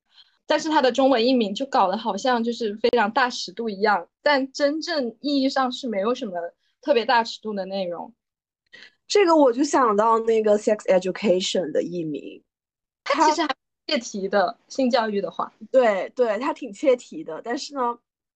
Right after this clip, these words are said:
Speaker 2: 但是就是你可能一开始看到它，你会完全以为是另一部剧。
Speaker 1: 好，回到这个好想做一次。故事它其实有点像一个大女主的成长剧。这个女主呢，她是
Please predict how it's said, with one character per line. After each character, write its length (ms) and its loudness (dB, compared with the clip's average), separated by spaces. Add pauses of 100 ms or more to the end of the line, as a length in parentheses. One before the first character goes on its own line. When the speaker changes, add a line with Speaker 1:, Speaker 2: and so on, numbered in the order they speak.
(280)
Speaker 2:
但 140 -8
是 140 -8
就 120 -6
是 320 -2 (220)
你 440 -6
可 400 -4
能 220 -8
一 80 -2
开 220 0
始 100 -6
看 240 -6
到 120 -4
它， 200 -6
你 220 -8
会 160 2
完 220 4
全 180 -6
以 80 -4
为 100 -4
是 140 -10
另 140 -6
一 100 -10
部 140 -18
剧。 420 -12 (400)
Speaker 1:
好， 240 2
回 220 4
到 180 4
这 180 -4
个 140 0
好 160 -4
想 240 -6
做 160 0
一 140 -2
次。 320 -8 (500)
故 140 0
事 240 0
它 180 2
其 220 -6
实 600 -2
有 180 2
点 200 4
像 280 2
一 100 -2
个 360 2
大 280 0
女 100 -2 (160)
主 220 -8
的 80 -6
成 300 -10
长 260 0
剧。 320 -10 (340)
这 120 -4
个 100 -4
女 240 2
主 200 -2
呢， 280 -2
她 160 -2
是 420 0